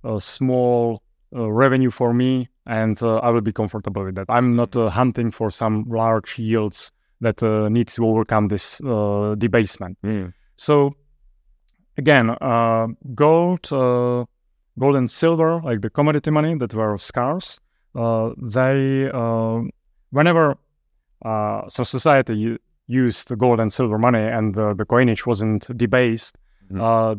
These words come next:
Speaker 1: these were, like, the high points of, uh, of, uh, mankind. So, uh, the Roman Empire, uh,
Speaker 2: Mm-hmm.
Speaker 1: before the debasement started, uh, I have that in the book, around, uh, like, zero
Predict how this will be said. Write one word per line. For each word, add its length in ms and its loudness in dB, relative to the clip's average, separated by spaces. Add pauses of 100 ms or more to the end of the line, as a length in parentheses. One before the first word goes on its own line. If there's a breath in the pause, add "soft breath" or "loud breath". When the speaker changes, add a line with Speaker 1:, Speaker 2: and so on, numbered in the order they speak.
Speaker 1:
these 420 -2
were, 560 0
like, 400 -4
the 100 0
high 220 2
points 460 0
of, 360 -4
uh, 360 0 (280)
of, 280 -6
uh, 180 0
mankind. 580 -4 (340)
So, 640 0 (280)
uh, 480 -2 (200)
the 120 -4
Roman 400 2
Empire, 540 0
uh, 100 -10
Speaker 2:
Mm-hmm. 280 -2
Speaker 1:
before 460 -2
the 140 -4
debasement 500 0
started, 440 -2 (120)
uh, 600 -2
I 80 -6
have 320 -2
that 260 0
in 200 0
the 80 -2
book, 280 2 (160)
around, 400 0
uh, 200 -2
like, 280 0
zero 320 2